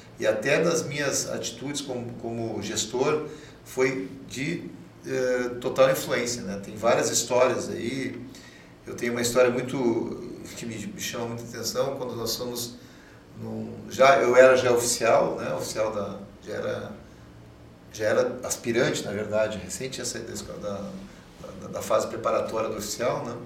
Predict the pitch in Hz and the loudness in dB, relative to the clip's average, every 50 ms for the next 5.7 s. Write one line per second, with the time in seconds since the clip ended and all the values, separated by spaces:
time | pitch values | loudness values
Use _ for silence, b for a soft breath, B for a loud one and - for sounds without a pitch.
0 | - - - - - - - - - - - - - - B B B B B B | -14 -16 -20 -20 -20 -20 -20 -20 -20 -20 -20 -20 -20 -20 B B B B B B
1 | B B B - - 117 117 120 117 - - 127 123 123 127 127 127 123 123 120 | B B B -12 -4 -4 0 0 0 2 2 2 4 4 2 2 0 -2 -4 -4
2 | 120 120 120 117 117 113 110 107 107 - - - - - - - - - - - | -6 -6 -6 -8 -8 -8 -8 -10 -10 -12 -14 -14 -16 -16 -18 -20 -20 -20 -20 -14
3 | - - - - 117 120 120 120 117 117 120 117 117 117 117 117 113 113 113 117 | -12 -12 -4 -2 0 0 0 -2 -4 -4 -4 -4 -4 -4 -4 -2 2 4 4 4
4 | 127 123 120 117 - - - - - - - - - - - - - - - - | 4 2 0 -4 -8 -10 -12 -16 -20 -20 -20 -20 -20 -20 -20 -20 -20 -20 -18 -14
5 | - 101 101 104 110 110 - - 113 101 98 95 98 | -12 -10 -8 -6 -6 -6 -6 -4 -4 -4 -4 -6 -10